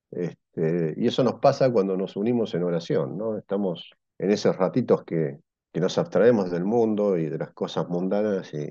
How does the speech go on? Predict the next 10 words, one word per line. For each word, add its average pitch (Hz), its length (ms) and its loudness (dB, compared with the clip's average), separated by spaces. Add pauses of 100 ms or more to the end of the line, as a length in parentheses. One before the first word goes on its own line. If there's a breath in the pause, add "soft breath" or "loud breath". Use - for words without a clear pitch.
(140)
y 90 80 -6
nos 82 140 -6
ponemos 92 460 -4
en 82 120 -2
contacto 85 500 0
con 87 160 0
Él. 82 160 -4 (380)
Así 101 220 0
que 107 80 6
bueno, 92 320 6